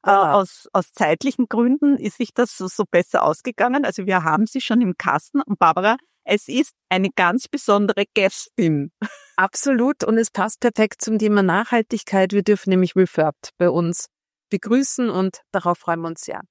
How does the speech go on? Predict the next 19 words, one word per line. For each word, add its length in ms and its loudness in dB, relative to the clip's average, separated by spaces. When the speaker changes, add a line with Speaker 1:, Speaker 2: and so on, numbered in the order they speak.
Speaker 1:
Ja, 340 0
und 180 0
damit 460 2
starten 540 -2
wir, 120 -2
würde 160 -2
ich 80 -8
sagen, 380 0
in 160 0
Freude, 540 2
dynamisch 560 0
ins 220 -4
Jahr 220 2
zweitausendsechsundzwanzig. 1120 -2
Wir 140 0
wünschen 360 -6
allen 360 0
ein 340 0
richtig 960 0